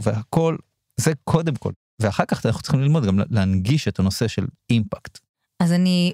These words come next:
Speaker 2: מסכמת בזה שיזמים צריכים ללמוד להסביר למה הם עושים מלא מלא כסף, יזמים בתחומי האימפקט, ושמשקיעים צריכים סוף סוף להתעורר על עצמם ולהבין שהעולם הולך, אה, להגיע לסיומו, אם הם לא יתחילו להשקיע בדברים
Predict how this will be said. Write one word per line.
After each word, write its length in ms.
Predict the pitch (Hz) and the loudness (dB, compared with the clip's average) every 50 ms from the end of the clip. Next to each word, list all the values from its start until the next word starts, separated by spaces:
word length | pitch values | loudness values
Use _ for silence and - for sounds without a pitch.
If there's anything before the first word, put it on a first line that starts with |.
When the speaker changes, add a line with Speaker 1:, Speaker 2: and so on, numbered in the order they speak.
| - - | 0 0
Speaker 2:
מסכמת 960 | 180 180 185 185 170 - - 208 - - - - 262 254 254 247 226 - - - - _ - 196 | 0 2 2 0 0 -2 -2 -4 -4 -4 -4 -2 0 0 0 0 -2 -2 -2 -6 -6 _ -4 0
בזה 380 | 175 180 170 165 190 190 185 | 0 0 0 0 0 0 0
שיזמים 800 | - - - 180 170 175 165 156 175 180 190 202 208 202 190 180 | -2 -2 -2 -2 0 0 0 0 2 2 2 2 2 2 2 0
צריכים 500 | 170 - 180 165 - - - 185 180 170 | 0 0 -2 -2 -2 -2 0 0 2 2
ללמוד 540 | 165 165 165 165 170 170 170 165 165 156 147 143 _ _ - - _ _ - | 2 2 2 2 4 4 2 2 2 0 -2 -4 _ _ -20 -20 _ _ -2
להסביר 400 | 170 175 165 156 156 180 175 175 170 | 0 0 0 2 2 2 2 2 0
למה 560 | 170 165 170 170 170 170 160 156 151 147 139 - _ - | 0 2 0 0 0 0 0 0 0 -2 -4 -6 _ -2
הם 80 | 170 165 | 0 0
עושים 220 | 156 - 170 165 | 0 2 2 0
מלא 120 | 160 147 147 | 2 2 0
מלא 160 | 147 139 135 | 0 -2 -2
כסף, 380 | - - 139 - - 220 - | -2 -4 -4 -2 -2 -2 0
יזמים 220 | 185 156 147 147 143 | 0 0 0 0 0
בתחומי 280 | - - - 139 135 | -2 -4 -4 -2 -2
האימפקט, 340 | 135 - 190 196 - 294 - _ - - - - - - - - | 0 0 0 -2 -2 -4 -6 _ -20 -20 -20 -20 -20 -14 -4 -2
ושמשקיעים 600 | 175 175 - 196 185 175 - - 214 226 262 285 | 0 0 2 0 0 0 -2 -2 -2 -2 -2 -2
צריכים 300 | - 214 - - 220 220 | -2 -2 0 0 0 0
סוף 180 | - 214 202 - | 0 -2 -2 -2
סוף 160 | 208 180 196 | -2 -2 0
להתעורר 380 | 190 180 - 185 208 220 214 | -2 0 0 0 0 0 0
על 60 | 220 214 | -2 -2
עצמם 300 | 202 - 208 190 185 175 | -2 0 0 2 2 2
ולהבין 420 | 170 170 165 165 156 143 170 170 175 | 2 2 2 0 0 2 0 0 2
שהעולם 360 | - 185 160 156 156 151 151 | 2 0 0 0 0 0 0
הולך, 380 | 151 143 143 151 147 - - 170 | 0 0 0 -2 -2 -2 -2 -2
אה, 280 | 156 147 147 143 143 143 _ - - - - - _ - | 0 2 2 0 0 -2 _ -10 -20 -20 -20 -20 _ -4
להגיע 340 | - 165 165 165 151 170 165 | -2 -2 0 2 0 0 0
לסיומו, 460 | 170 160 - - 196 196 202 208 214 | 0 -2 -2 0 0 2 2 2 2
אם 100 | 202 180 | 2 2
הם 140 | 175 165 160 | 2 2 2
לא 140 | 160 160 160 | 2 2 2
יתחילו 400 | 160 156 - - 165 156 147 156 | 0 -2 -2 -2 -2 0 2 2
להשקיע 380 | 151 151 147 - - - 160 147 | 2 0 0 -2 -2 -2 -2 0
בדברים 540 | 143 143 135 151 147 147 147 147 147 156 | 0 0 0 0 0 2 2 2 2 0